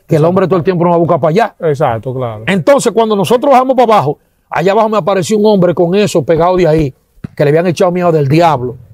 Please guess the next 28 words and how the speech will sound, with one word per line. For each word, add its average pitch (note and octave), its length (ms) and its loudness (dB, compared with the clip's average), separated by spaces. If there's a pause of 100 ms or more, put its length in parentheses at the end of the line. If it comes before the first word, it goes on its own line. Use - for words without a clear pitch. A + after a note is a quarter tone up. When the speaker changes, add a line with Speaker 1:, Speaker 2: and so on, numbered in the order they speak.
Speaker 1:
y D3 100 0
con E3+ 220 0
tutuma, E3 480 0
pelota. D#3 580 0 (500)
Él C3+ 120 -2
estaba F3+ 240 0
en F3+ 80 0
franela, D3+ 520 0
era. C#3 220 0 (300)
Speaker 2:
Exacto. C3+ 380 -10 (200)
Speaker 1:
Tenía F3+ 240 0
mucha G#3 260 2
pelota, F3+ 520 2 (320)
y D3+ 100 -4
tenía F#3+ 320 0
eso G#3 220 -2
pegado F3+ 280 0
de F3+ 120 0
ahí. D#3 280 0
Y E3+ 120 0
en F3+ 80 0
la E3+ 80 2
boca F#3+ 340 0
tenía E3 220 -4
los G3 80 2
labios G3 260 0
como E3+ 200 -4
levantados, D#3 520 -2